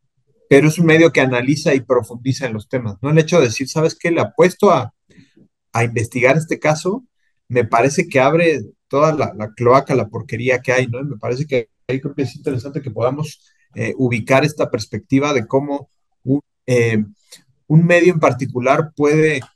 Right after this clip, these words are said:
funcionar y puede dialogar con, con perspectivas críticas y, y ser un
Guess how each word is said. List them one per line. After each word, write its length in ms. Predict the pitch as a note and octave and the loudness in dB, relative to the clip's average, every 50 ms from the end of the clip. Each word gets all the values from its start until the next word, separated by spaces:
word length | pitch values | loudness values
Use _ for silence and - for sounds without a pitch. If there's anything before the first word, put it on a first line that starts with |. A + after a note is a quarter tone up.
| _ _ _ | _ _ _
funcionar 720 | - - C3 B2+ A2+ A2+ - B2+ A#2+ A#2+ B2 C3 D3+ E3+ | -10 -6 -6 -4 -4 -2 0 0 2 2 2 2 2 2
y 160 | E3+ - - _ _ | 0 -2 -4 _ _
puede 280 | - C#3 C#3 D3+ D3+ | 2 2 4 2 2
dialogar 520 | C#3+ C#3+ B2+ A#2 A2 A2 G#2 A2+ B2+ C3 C3 | 2 2 2 2 2 0 -2 -2 -2 -2 -4
con, 400 | - D3+ C#3+ B2+ A2+ G#2+ G#2 - - | -4 -4 -4 -4 -6 -6 -8 -10 -14
con 160 | - A2 G#2 G2 | -14 -14 -12 -12
perspectivas 920 | G2 F#2 - - G#2+ - - - C3+ C#3 D3+ D#3 D#3+ D#3 - - - _ _ _ _ _ _ _ _ _ _ _ _ - | -12 -14 -12 -12 -12 -8 -4 -2 0 0 2 0 0 -2 -6 -12 -16 _ _ _ _ _ _ _ _ _ _ _ _ -2
críticas 720 | - C#3 F#3+ G3 - - - B2 G#2 G2 - - - _ | 0 2 2 0 -2 -4 -2 -2 -2 -2 -4 -10 -18 _
y, 240 | - B2 B2 A#2+ C3+ | -12 -12 -8 -4 -4
y 40 | B2+ | -4
ser 220 | A2+ - D3+ D#3 | -2 -2 -2 0
un 300 | E3+ E3+ E3+ E3 D3 A2+ | 0 -2 -2 -4 -8 -12